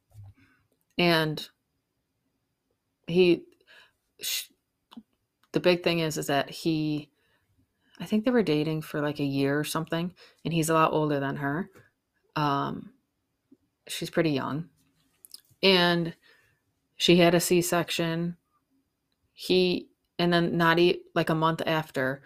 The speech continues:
he dropped, he broke up with her. She moved to the state he was living in. Um, like, she had no family there. He dropped her back off at her parents,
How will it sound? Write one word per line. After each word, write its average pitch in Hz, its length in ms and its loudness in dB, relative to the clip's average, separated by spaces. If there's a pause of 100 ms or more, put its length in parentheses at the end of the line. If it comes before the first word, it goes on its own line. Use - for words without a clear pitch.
(160)
he 185 140 0
dropped, 165 360 0
he 170 100 -4
broke 165 320 2
up 156 120 0
with 156 100 -12
her. 143 220 -8 (640)
She 185 220 4
moved 170 580 0 (1120)
to - 80 -2
the 175 80 4
state 165 260 4
he 156 80 -2
was 160 160 0
living 147 240 0
in. 160 280 -6 (520)
Um, 143 560 -2 (200)
like, 147 280 -2
she - 160 0
had 156 80 2
no 147 120 2
family 139 360 0
there. 139 240 -4 (340)
He 175 300 4
dropped 160 340 0
her 185 100 -2
back 165 220 -2
off 156 160 -4
at 156 80 -6
her 156 80 -6
parents, 147 680 -6